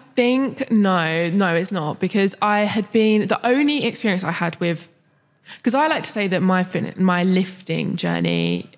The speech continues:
um, this era started in, like, November twenty-one. However, I had been in the gym space before. I'd literally only been when, like, a partner at the time would have been like,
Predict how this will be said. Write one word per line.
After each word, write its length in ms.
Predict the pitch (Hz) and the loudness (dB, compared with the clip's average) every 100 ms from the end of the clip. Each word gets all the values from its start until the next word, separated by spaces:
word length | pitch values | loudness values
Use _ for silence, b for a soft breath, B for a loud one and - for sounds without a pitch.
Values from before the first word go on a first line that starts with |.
| _ 85 | _ -4
um, 480 | 85 82 71 175 - - | -2 -2 -4 -6 -10 -14
this 320 | 190 202 - | -4 -4 -4
era 420 | 185 175 170 165 - B B | -2 0 0 -2 -4 B B
started 640 | - - 185 170 180 175 | -8 -2 0 0 0 -2
in, 220 | - 185 175 | -2 -2 0
like, 200 | 170 190 | -2 0
November 440 | 180 175 175 170 | 0 0 -2 -2
twenty-one. 540 | - 175 175 165 143 - | -4 -4 0 -2 -4 -8
However, 300 | - 180 185 | -2 0 0
I 120 | 233 | 0
had 240 | 233 233 214 | 0 -4 0
been 220 | 196 180 | 0 2
in 80 | 175 | 0
the 100 | 170 | -2
gym 400 | 185 170 170 - - | -2 -2 -4 -6 -12
space 360 | - 170 165 | -6 -6 -6
before. 500 | - 185 180 143 160 B B B | -6 -4 -2 0 -2 B B B
I'd 360 | 175 170 - - - | -4 -4 -8 -20 -10
literally 640 | 185 214 220 214 - 185 175 | 2 4 4 0 -4 -2 0
only 280 | 185 180 | 2 0
been 380 | 175 175 175 170 | 0 0 0 0
when, 220 | 175 165 160 | 0 0 0
like, 320 | 156 - - _ _ - | -2 -4 -12 _ _ -8
a 40 | 175 | -6
partner 380 | - 175 - | -2 -2 0
at 100 | 165 170 | -2 -4
the 80 | |
time 480 | 165 180 - - 85 | -4 -4 -4 -2 -2
would 100 | 180 | -4
have 60 | 180 | -4
been 180 | - - | -6 -4
like, 300 | - - | -6 -6